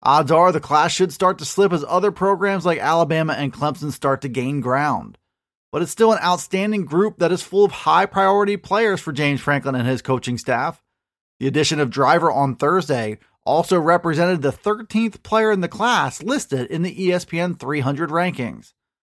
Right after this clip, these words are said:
No other program in the nation has a higher number of commits recognized in that way by E S P N, and this comes on the heels of having just four E S P N three hundred commits in all of the two thousand twenty-one cycle.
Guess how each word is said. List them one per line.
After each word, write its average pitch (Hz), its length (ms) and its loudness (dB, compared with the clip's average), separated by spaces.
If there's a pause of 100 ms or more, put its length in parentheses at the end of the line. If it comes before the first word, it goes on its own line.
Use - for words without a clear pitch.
(360)
No 160 160 4
other 156 140 4
program 165 440 2
in 156 60 -4
the 147 60 -2
nation 160 320 -2
has 156 200 0
a 139 80 2
higher 180 400 2
number 190 340 0
of 165 160 0
commits 190 300 -4
recognized 175 600 0
in 135 80 -2
that 127 180 0
way 120 160 -2
by 117 220 -2
E 117 40 -2
S 110 140 -6
P 127 140 -8
N, 175 320 -4 (460)
and 123 140 -4
this 143 120 -2
comes 151 240 0
on 156 100 0
the 143 80 -2
heels 147 260 0
of 139 60 -2
having 143 300 2
just 156 180 -6
four 208 480 2
E 165 160 2
S 151 100 -2
P 156 140 -6
N 147 160 -4
three 156 200 -6
hundred 147 260 -4
commits 156 360 -4 (260)
in 147 140 -6 (100)
all 190 340 4
of 131 60 0
the 131 100 -4
two 139 160 -12
thousand 131 380 2
twenty-one 147 500 -2
cycle. - 580 -6